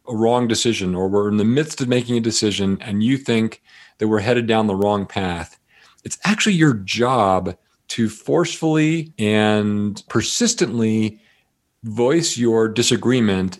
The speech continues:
and clearly state why you disagree.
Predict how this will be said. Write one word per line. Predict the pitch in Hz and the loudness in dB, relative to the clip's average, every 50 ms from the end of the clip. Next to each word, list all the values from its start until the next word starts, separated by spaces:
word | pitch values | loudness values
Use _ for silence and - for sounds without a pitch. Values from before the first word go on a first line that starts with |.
| _ - | _ -6
and | 107 104 107 107 107 - | -2 -2 -2 -2 -2 -6
clearly | - - 131 139 147 147 139 139 135 | -8 -4 -2 0 2 2 2 2 0
state | 123 - - - - 117 110 110 107 107 104 - _ - | 0 -2 -6 -4 -2 0 0 0 0 -2 -4 -8 _ -16
why | - 104 101 98 101 104 104 110 110 110 113 113 117 | -10 -8 -6 -2 0 2 2 2 4 4 2 2 2
you | 113 107 98 98 | 2 0 0 -2
disagree. | 90 95 90 - - - - - 76 - - - | -2 -2 -4 -4 -4 -6 -8 -10 -12 -12 -14 -16